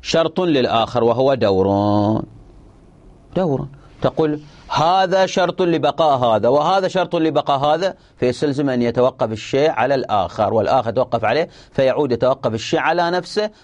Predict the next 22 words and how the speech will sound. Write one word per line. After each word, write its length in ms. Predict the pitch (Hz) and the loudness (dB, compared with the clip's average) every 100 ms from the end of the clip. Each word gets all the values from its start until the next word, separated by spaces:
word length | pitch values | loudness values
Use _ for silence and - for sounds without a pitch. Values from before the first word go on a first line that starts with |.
| - | -4
فيكون 380 | 120 117 - 135 | -2 0 -2 -2
من 180 | 107 | -2
الدور 400 | 92 85 107 127 | -2 0 0 0
الباطل. 520 | 156 92 78 - - - - - - - - | -2 -4 -6 -8 -12 -14 -20 -20 -20 -20 -4
واضح؟ 600 | 92 117 110 123 156 - - - - - | 0 2 2 2 0 -4 -20 -20 -20 -2
فيكون 440 | 104 101 143 120 | 0 0 0 0
من 120 | 135 | 2
الدور 540 | 104 139 135 175 196 233 | -2 0 2 2 2 0
ال-، 140 | - _ - - - | -4 _ -20 -20 -2
الباطل. 600 | 247 220 98 82 - 101 - - - - - - - - - - - - | -2 0 0 0 -2 -4 -4 -16 -20 -20 -20 -20 -20 -20 -20 -20 -20 -8
قد 120 | - 180 | -6 -2
تقول: 420 | 202 196 220 226 | -2 0 0 2
"لا، 300 | 233 214 214 - - - - - - | 0 -2 -4 -16 -20 -20 -20 -20 -4
لا 200 | 151 226 | -2 2
يكون 360 | 208 185 170 160 | 0 0 0 2
هذا 180 | 143 143 | 2 2
شرط 320 | 151 127 143 | 0 0 0
لهذا". 640 | 123 117 113 110 104 120 - - - - - - - - - - - - | 2 2 2 2 2 -2 -4 -20 -20 -20 -20 -20 -20 -20 -20 -20 -20 -12
نقول: 240 | - 131 127 | -6 -4 -2
"هذا 220 | 127 104 | -2 0
هو 180 | 95 85 | 0 0
المطلوب، 460 | 90 87 - 101 | 0 -4 -4 -6